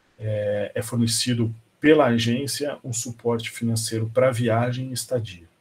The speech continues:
né? E aqui, nesse caso, obrigatoriamente tem que haver o translado. Eles não estão dando suporte ao envio de amostra somente, mas sim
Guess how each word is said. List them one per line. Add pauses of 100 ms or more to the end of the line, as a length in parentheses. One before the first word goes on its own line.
né? (1300)
E
aqui,
nesse
caso,
obrigatoriamente
tem
que
haver
o
translado.
Eles
não
estão
dando
suporte (200)
ao
envio
de
amostra
somente, (340)
mas
sim